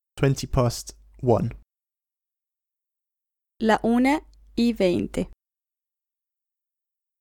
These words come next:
Speaker 1: Half past five.
Speaker 2: Las cinco y media.
Speaker 1: So there you go, a few useful time phrases, which I'm sure you'll find it useful.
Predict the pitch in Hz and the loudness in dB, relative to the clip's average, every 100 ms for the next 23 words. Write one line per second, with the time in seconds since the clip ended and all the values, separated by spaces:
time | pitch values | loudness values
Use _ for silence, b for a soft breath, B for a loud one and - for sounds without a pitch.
0 | - 127 - 113 113 - - - - - | -2 -2 0 -4 -4 -8 -6 -6 -8 -14
1 | - _ _ _ _ _ _ _ _ _ | -20 _ _ _ _ _ _ _ _ _
2 | _ _ _ _ _ _ _ _ _ _ | _ _ _ _ _ _ _ _ _ _
3 | - 196 190 - 233 240 247 - 302 - | -4 -2 -2 -2 -2 0 -2 0 0 -2
4 | - - - 220 202 170 117 160 - - | -20 -16 -4 0 2 0 -2 -4 -8 -20
5 | _ _ _ _ _ _ _ _ _ _ | _ _ _ _ _ _ _ _ _ _
6 | _ _ _ _ _ _ _ _ _ - | _ _ _ _ _ _ _ _ _ -4
7 | 117 113 139 139 - - 127 120 123 131 | -2 2 2 2 -2 -4 -2 -2 -4 -6
8 | 123 - 123 - - 135 127 120 - 131 | -6 -4 -8 -6 -2 0 2 0 -2 0
9 | 123 160 240 - - 117 104 - 127 113 | 2 0 -2 -2 -4 -4 -4 -2 2 2
10 | 127 120 - 113 110 120 - 131 156 | 0 -4 -2 0 2 0 0 -2 -2